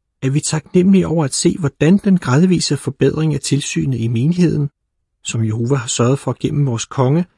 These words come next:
i høj grad har styrket vores enhed i tilbedelsen af ham. Resultatet er, at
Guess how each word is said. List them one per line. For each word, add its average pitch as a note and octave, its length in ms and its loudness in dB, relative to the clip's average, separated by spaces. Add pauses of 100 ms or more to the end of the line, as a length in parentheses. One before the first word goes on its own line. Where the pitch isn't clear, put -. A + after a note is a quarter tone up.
(300)
i F3+ 80 2
høj A#3 340 0
grad - 260 0
har D#3 120 -2
styrket E3 480 2
vores C#3 200 -2
enhed D3+ 420 0
i C#3+ 80 -6
tilbedelsen C3 640 -4
af B2 60 -4
ham. A2+ 220 -8 (760)
Resultatet E3 600 -2
er, C3+ 160 0
at E3 140 -2